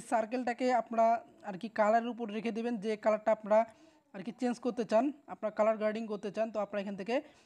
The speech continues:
সেই কালারটা আপনারা সিলেক্ট করে আপনারা এখানে বসিয়ে দেবেন। তো আমি আপনাদেরকে দেখিয়ে দিচ্ছি, আপনারা বসিয়ে দেওয়ার পর এখানে আপনারা নিচের দিকে দুটো অপশন দেখতে পাবেন।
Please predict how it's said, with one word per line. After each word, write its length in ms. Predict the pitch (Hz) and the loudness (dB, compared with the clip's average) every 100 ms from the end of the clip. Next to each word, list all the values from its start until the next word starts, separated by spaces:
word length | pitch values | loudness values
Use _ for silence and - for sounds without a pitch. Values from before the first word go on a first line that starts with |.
| _ - | _ -10
সেই 120 | 214 | -4
কালারটা 280 | 220 214 214 220 | 0 0 2 0
আপনারা 180 | 226 214 | -2 -6
সিলেক্ট 240 | 220 220 - | -4 -4 -2
করে 100 | 226 233 | 0 0
আপনারা 160 | 220 202 | 0 -6
এখানে 160 | 208 294 - - 180 | -4 -6 -6 -10 -4
বসিয়ে 280 | 202 220 196 | -4 -2 -4
দেবেন। 160 | 156 156 151 | -4 -6 -4
তো 40 | 190 | -4
আমি 100 | 196 | -6
আপনাদেরকে 280 | 196 202 196 180 | -8 -8 -8 -6
দেখিয়ে 220 | 190 220 208 | -6 -6 -8
দিচ্ছি, 220 | - 269 320 - - _ - | -4 -4 -4 -8 -20 _ -8
আপনারা 240 | 190 226 220 214 | -4 0 0 -2
বসিয়ে 240 | 214 262 254 | -4 -2 0
দেওয়ার 180 | 262 247 | 0 2
পর 100 | 254 247 | 0 0
এখানে 140 | 233 | -2
আপনারা 160 | 233 240 220 | 0 0 0
নিচের 200 | 262 208 | -2 -4
দিকে 140 | 226 233 | -2 -2
দুটো 120 | 220 226 220 | 0 2 2
অপশন 200 | - 233 | 0 -8
দেখতে 180 | 214 220 202 | -6 -4 -2
পাবেন। 220 | 196 | 0